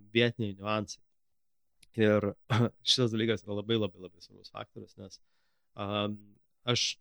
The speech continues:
aš turėjau galimybę dirbti Rytų Europai, po to Azijai, po to Vakarų Europai, dabar dirbu Šiaurės Amerikai. Ir, a, ir žmonių, a, esminis toks momentas, kuris lemia gal komo-, komandos sudėtį, dydį ir panašiai,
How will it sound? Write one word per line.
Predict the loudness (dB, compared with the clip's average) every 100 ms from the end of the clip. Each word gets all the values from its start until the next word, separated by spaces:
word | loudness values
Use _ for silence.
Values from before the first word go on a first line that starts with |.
| -6
aš | -4
turėjau | 0 2 4
galimybę | 2 2 0
dirbti | -4 -6 _ _ -20 -20
Rytų | -10 0 2
Europai, | 4 2 2 -2 0 0 -4 -8
po |
to | -16 -14 -10 -6
Azijai, | -4 -2 0 2 0 -2 -8 _ _ -18
po |
to | -10 -10 -10
Vakarų | -6 -2
Europai, | 0 -2 -4 -12
dabar | -20 -16 -16
dirbu | -16 -14 -12
Šiaurės | -10 -12 -16
Amerikai. | -12 -12 -12 -20 _ _ _ _ _ _ -4
Ir, | 0 0 -2
a, | -4 -8 -14 -14 -16 -12
ir | -6
žmonių, | -2 0 0 0 -2 -4 -8 _ -16
a, | -14 -14 -16
esminis | -8 -2 -2 -4
toks | -6 -4
momentas, | -2 -2 -6
kuris | -10 -10
lemia | -8 -6 -8
gal | -12 -16
komo-, | -14 -14 -16
komandos | -14 -16 -14 -10
sudėtį, | -4 -4 -6 -10
dydį | -4 -4 -6
ir | -16 _
panašiai, | -16 -10 -6 -6